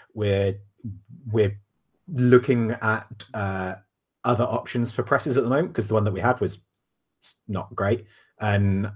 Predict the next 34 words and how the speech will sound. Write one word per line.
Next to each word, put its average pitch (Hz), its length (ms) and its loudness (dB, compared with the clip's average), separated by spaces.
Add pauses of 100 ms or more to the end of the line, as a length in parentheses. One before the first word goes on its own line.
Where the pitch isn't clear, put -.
(140)
like, 107 200 0
we've 107 140 0
looked - 280 0
at 101 160 0
the 101 440 2
coal 107 200 4
iron 104 200 4
ones 104 220 2
and 101 100 -6
things 101 180 0
like 101 140 -4
that, 107 340 0
but, 95 260 0 (1300)
eh, 143 520 0
don't 127 240 0 (280)
really 131 320 10
do 117 180 6
quite 107 220 6
what 104 140 -2
we 117 120 6
want 98 220 0
them 98 100 -2
to - 80 -8
do. 98 240 -4 (220)
Um, 104 500 4 (960)
I, 135 180 4 (120)
I 156 160 8
honestly 143 300 4
don't 117 180 4
know. 117 160 4
Like, 98 200 2
if, 113 320 0 (800)
if 139 120 6
I, 143 140 8